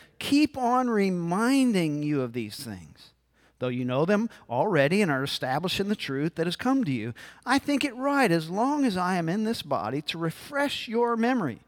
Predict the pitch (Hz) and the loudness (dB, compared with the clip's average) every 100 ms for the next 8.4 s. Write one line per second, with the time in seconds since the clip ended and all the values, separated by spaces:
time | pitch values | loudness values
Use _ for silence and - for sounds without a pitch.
0 | _ _ _ _ _ - - 202 190 165 | _ _ _ _ _ -16 -4 -2 2 2
1 | 160 165 214 254 247 175 143 131 131 151 | 2 2 4 4 2 0 -2 -2 -2 0
2 | 175 208 - 131 - 160 180 - 139 135 | 2 0 -2 -8 -6 -4 -4 -4 -2 -2
3 | 139 131 135 127 131 170 185 151 123 131 | -2 -4 -4 -4 -2 0 2 0 0 -2
4 | 151 147 - 143 156 151 - 127 127 123 | -2 -2 -4 -4 -4 -8 -4 -2 -2 -4
5 | - - - 139 123 131 131 - 147 135 | -12 -20 -6 -4 -2 -2 -2 -4 -4 -4
6 | 123 101 92 104 - - - 151 185 202 | -4 -8 -12 -16 -20 -12 -4 2 4 4
7 | 208 214 214 - _ 240 269 277 262 254 | 2 0 -2 -6 _ -2 2 4 4 2
8 | 214 165 - 110 | 2 2 -6 -16